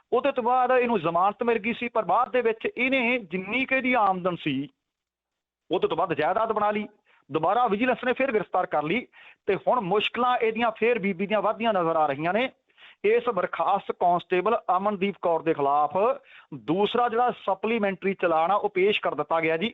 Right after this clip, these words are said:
ਸੋ ਇਹਦੇ ਜਾਇਦਾਦ ਵੱਧ ਬਣਾਈ ਆ, ਆਮਦਨ ਘੱਟ ਸੀ। ਸੋ ਇਹਦੇ ਜਿਹੜੇ ਫਾਈਨਲ ਚਲਾਨ ਲਈ ਬੈਂਕ ਖਾਤੇ ਆ, ਉਹਦੇ ਵੇਰਵਾ ਜਮ੍ਹਾਂ, ਅ, ਕਿ ਵੇਰਵੇ ਕੀ ਹੈ,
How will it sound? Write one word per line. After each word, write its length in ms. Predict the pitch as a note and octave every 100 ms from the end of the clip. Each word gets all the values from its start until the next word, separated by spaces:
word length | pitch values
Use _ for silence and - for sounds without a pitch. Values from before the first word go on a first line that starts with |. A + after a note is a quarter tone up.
| _ _ _ - -
ਸੋ 180 | A3 G#3
ਇਹਦੇ 380 | G#3 B3+ C4+ B3+ D3+
ਜਾਇਦਾਦ 640 | D3 E3 G#3 A#3 A3+ A3+ A#3 A3+ -
ਵੱਧ 240 | C#3 F#3+
ਬਣਾਈ 280 | A#3+ G#3+ G#3+
ਆ, 180 | B3 B3
ਆਮਦਨ 400 | F#3+ F#3 F#3 A3 A3 F#3+
ਘੱਟ 120 | -
ਸੀ। 280 | - A3+ - _ - -
ਸੋ 220 | - A3+ -
ਇਹਦੇ 200 | A3+ B3+
ਜਿਹੜੇ 420 | B3 B3 B3 A3+ D#3
ਫਾਈਨਲ 420 | - F3 A#3 C4
ਚਲਾਨ 380 | B3 A3 G3 G3+
ਲਈ 120 | A3
ਬੈਂਕ 360 | E3 E3 F#3 G3+
ਖਾਤੇ 340 | F#3 F#3 G#3+
ਆ, 40 | A3
ਉਹਦੇ 260 | A3 A3+
ਵੇਰਵਾ 500 | D#3+ F3 G3 G#3+ G#3 D3+
ਜਮ੍ਹਾਂ, 400 | D#3 G#3+ A3 G#3+
ਅ, 180 | - E3 _
ਕਿ 80 | G3+
ਵੇਰਵੇ 380 | D3+ E3+ F#3 G#3+
ਕੀ 240 | G#3+ G#3+
ਹੈ, 340 | A3 G#3+ -